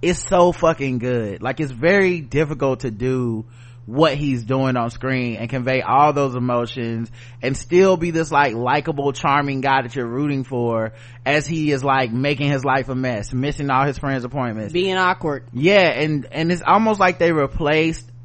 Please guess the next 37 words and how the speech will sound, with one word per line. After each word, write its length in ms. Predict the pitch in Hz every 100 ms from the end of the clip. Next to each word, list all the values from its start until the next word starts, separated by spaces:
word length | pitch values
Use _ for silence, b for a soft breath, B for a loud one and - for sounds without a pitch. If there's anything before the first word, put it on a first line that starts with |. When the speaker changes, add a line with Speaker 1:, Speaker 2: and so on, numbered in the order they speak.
| -
Speaker 1:
we've 240 | 151 233 254
still 280 | 202 202
never 220 | 180 165 156
seen 240 | 160 147
Uncle 280 | 135 143 127
Ben 260 | 127 123 113
die 340 | 104 90 85
in 100 | 104
the 80 | 110
Marvel 340 | 113 113 107 104
universe. 420 | 95 80 69 -
Speaker 2:
Mm-mm. 420 | 208 208 226 240
Speaker 1:
And 460 | 147 147 143 135 113
we've 200 | 165 175
seen 240 | 190 170
it 100 | 151
in 160 | 123 135
every 260 | 120 147 139
other 140 | 123
Spider-Man 460 | 143 131 117 113 110
movie 340 | 95 - - B B B
multiple 300 | 131 131 120
times. 380 | 131 90 - - B B -
And 140 | 165
it's 100 | 180
almost 320 | 170 220 226 202
like 160 | 170
they 100 | 175
replaced 500 | 156 127 180 175 123
the 140 | 143 139
Uncle 240 | 156 135
Ben 380 | 127 135 139 120
guilt 380 | 127 143 127 113
with 260 | 123 123
the 80 | 117
Tony 320 | - 139 131
Stark 600 | 123 143 135 131 - -